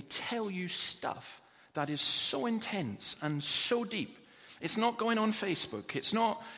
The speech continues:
it, it, it can't be written anywhere. It, it is from their heart. And what they're doing is they're opening up their heart in such a way that with what they tell you, you could rip them apart.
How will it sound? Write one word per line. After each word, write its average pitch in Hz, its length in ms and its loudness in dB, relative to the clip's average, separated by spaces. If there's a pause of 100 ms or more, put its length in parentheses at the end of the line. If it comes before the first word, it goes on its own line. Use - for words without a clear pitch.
(140)
it, - 160 -8
it, - 260 -4
it 175 100 -8
can't 226 360 -2
be 208 80 0
written 202 280 -2
anywhere. 123 440 -4 (1500)
It, 165 200 0
it 170 140 2
is 156 140 4
from 220 360 0
their 208 140 4
heart. 185 300 0
And 139 100 2
what 190 100 0
they're 220 140 0
doing 208 320 0
is 123 160 2
they're 135 180 0
opening 202 340 0
up 208 100 -6
their 175 120 0
heart 151 320 0
in 127 140 -2
such - 340 4
a 233 80 -2
way 156 460 -4 (1300)
that 147 120 2
with 151 140 2
what 185 180 -4
they 190 120 0
tell 196 420 0
you, 120 140 0
you 139 180 0
could 139 200 -6
rip 143 360 -2
them 139 140 -4
apart. 113 360 -8